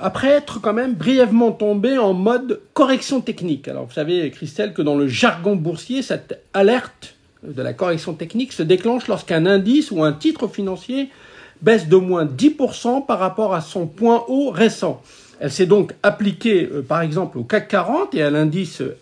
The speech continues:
américain S and P cinq cents, qui ont enregistré par moments des reculs de dix pour cent par rapport à leur pic du printemps ou de l'été. Alors,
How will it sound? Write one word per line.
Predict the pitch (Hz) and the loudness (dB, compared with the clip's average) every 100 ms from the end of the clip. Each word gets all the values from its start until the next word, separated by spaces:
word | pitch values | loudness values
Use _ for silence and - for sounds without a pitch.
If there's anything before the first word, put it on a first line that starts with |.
| _ | _
américain | 156 156 160 156 160 147 | -4 -2 -2 -4 -4 -4
S | 175 180 | -6 -4
and | 165 | -4
P | 156 | -6
cinq | 151 156 | -6 -6
cents, | 143 247 294 | -6 -4 -4
qui | - | 2
ont | 269 240 160 - - - - | 4 4 2 -4 -20 -20 0
enregistré | 214 220 226 208 220 | 2 4 2 2 2
par | 185 262 226 | 2 2 4
moments | 220 214 233 302 | 6 6 4 4
des | 277 | 2
reculs | 190 202 202 262 254 | 2 2 0 -2 -2
de | 160 | -2
dix | 147 139 311 | -2 -4 -6
pour | 370 247 - | -4 -8 -8
cent | - 226 | -6 -6
par | 254 220 | -4 -4
rapport | 180 175 214 190 | -4 -4 -2 0
à | 160 | 0
leur | 147 - | -2 -6
pic | _ 311 311 - - | _ -2 -2 -6 -20
du | 151 | -14
printemps | 151 - 170 160 269 277 - | -12 -8 -8 -4 -4 -6 0
ou | 277 | 4
de | 277 | 6
l'été. | 240 202 196 - - - | 8 6 4 -4 -10 -6
Alors, | 156 135 | 0 0